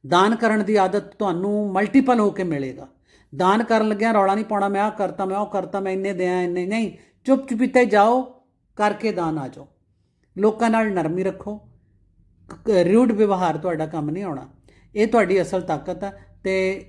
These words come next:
ਕੁਝ ਉਪਾਅ ਮੈਂ ਹੋਰ ਦੱਸ ਦੇਵਾਂ, ਹਰ ਰੋਜ਼ ਕਰ ਲਿਓ। ਤਾਂਬੇ ਦੇ ਲੋਟੇ 'ਚ ਪਾਣੀ ਲੈਣਾ, ਇੱਕ ਲਾਲ ਫੁੱਲ ਵਿੱਚ ਪਾ ਲੈਣਾ, ਸੂਰਜ ਨੂੰ ਸਮਰਪਿਤ ਕਰੋ। ਐਤਵਾਰ ਨੂੰ ਗੁੜ ਲੈ ਲਓ ਤੇ ਛੋਲੇ ਲੈ ਲਓ, ਇਹ ਡੋਨੇਸ਼ਨ ਚੈਰਿਟੀ ਕਰੋ, ਚੜ੍ਹਾਇਓ ਕਿਤੇ।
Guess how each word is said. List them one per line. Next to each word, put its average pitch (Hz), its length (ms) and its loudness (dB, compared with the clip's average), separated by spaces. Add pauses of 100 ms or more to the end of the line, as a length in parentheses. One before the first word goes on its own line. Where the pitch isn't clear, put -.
(140)
ਕੁਝ 202 220 -6
ਉਪਾਅ 170 280 -2
ਮੈਂ 170 140 -4
ਹੋਰ 196 220 -2
ਦੱਸ 196 180 -2
ਦੇਵਾਂ, 214 260 -6 (540)
ਹਰ 156 40 0
ਰੋਜ਼ 190 200 0
ਕਰ 208 220 0
ਲਿਓ। 214 220 -2 (400)
ਤਾਂਬੇ 175 300 0
ਦੇ 190 120 -2
ਲੋਟੇ 170 280 -2
'ਚ 165 80 -10
ਪਾਣੀ 160 280 -2
ਲੈਣਾ, 180 340 -4 (300)
ਇੱਕ 202 220 -4
ਲਾਲ 185 340 2
ਫੁੱਲ 156 260 -4
ਵਿੱਚ 160 200 -8
ਪਾ 175 160 -4
ਲੈਣਾ, 180 300 -4 (340)
ਸੂਰਜ 190 380 0
ਨੂੰ 180 160 -2
ਸਮਰਪਿਤ 160 460 -8
ਕਰੋ। 190 400 -6 (260)
ਐਤਵਾਰ 180 560 2
ਨੂੰ 190 240 -2
ਗੁੜ 147 200 0
ਲੈ 165 180 0
ਲਓ 196 320 -6 (300)
ਤੇ 190 440 -2
ਛੋਲੇ 156 320 0
ਲੈ 165 160 0
ਲਓ, 180 220 -2 (320)
ਇਹ 170 160 -2
ਡੋਨੇਸ਼ਨ 156 520 0
ਚੈਰਿਟੀ 151 380 -6
ਕਰੋ, 180 260 -2
ਚੜ੍ਹਾਇਓ 180 420 -2
ਕਿਤੇ। 180 440 -10